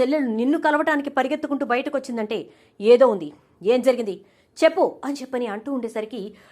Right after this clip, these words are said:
ఇక ఏం చేయాలో అర్థం కాక, "నేను చెప్పేదే ఉంది, మీ చెల్లిని అడగండి" అని అంటాడు. "చెప్పు ప్రేమ, ఏం జరిగింది?" అంటూ ఉంటే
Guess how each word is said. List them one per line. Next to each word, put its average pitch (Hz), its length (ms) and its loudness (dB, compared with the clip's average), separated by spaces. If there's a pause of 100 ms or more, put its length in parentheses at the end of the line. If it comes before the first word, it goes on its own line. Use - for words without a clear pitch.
(120)
ఇక 190 120 -8
ఏం 190 280 -2
చేయాలో 233 300 -4
అర్థం 196 300 -4
కాక, 196 420 -4 (400)
"నేను 208 440 -2
చెప్పేదే 311 320 0
ఉంది, 311 320 -2 (320)
మీ 190 400 -4
చెల్లిని 349 220 -2
అడగండి" 208 500 -6 (340)
అని 277 160 0
అంటాడు. 175 320 -4 (520)
"చెప్పు - 160 0
ప్రేమ, 240 340 0 (360)
ఏం 277 200 8
జరిగింది?" 233 460 2 (100)
అంటూ 262 240 -6
ఉంటే 226 380 -2